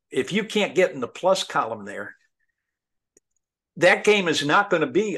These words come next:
a really competitive game if the Cajuns don't clean up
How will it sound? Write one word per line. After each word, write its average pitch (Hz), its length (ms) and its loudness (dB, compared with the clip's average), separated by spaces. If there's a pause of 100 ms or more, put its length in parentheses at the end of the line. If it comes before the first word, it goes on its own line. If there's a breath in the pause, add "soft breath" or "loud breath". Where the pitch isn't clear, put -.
a 143 80 0
really 156 300 -2
competitive 156 640 -4
game 156 420 -6
if 135 140 -10
the 151 80 -8
Cajuns 156 480 -4
don't 190 300 -4
clean 196 400 -4
up 214 360 0